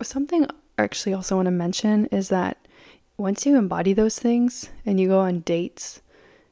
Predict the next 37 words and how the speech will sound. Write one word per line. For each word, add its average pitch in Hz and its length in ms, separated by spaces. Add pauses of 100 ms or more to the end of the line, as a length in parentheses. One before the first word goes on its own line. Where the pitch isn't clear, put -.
(260)
you're 214 140
still 262 440
gonna 214 300
come 196 200
across 196 300
people 175 400
who 185 120
don't 190 140
wanna 190 160
give 175 120
you 180 120
what 185 120
you 185 120
want. 170 360 (120)
Even 226 180
if 294 160
you 208 120
embody, 175 680 (320)
even 247 140
if 277 140
you 196 100
believe 175 480 (340)
that - 140
you're 170 140
worth 165 260
something, - 400
doesn't 185 280
mean 180 160
that - 180 (400)
people 196 180
are 185 80
gonna 180 180
wanna 170 180
give 175 200
it 190 80
to - 160
you. - 180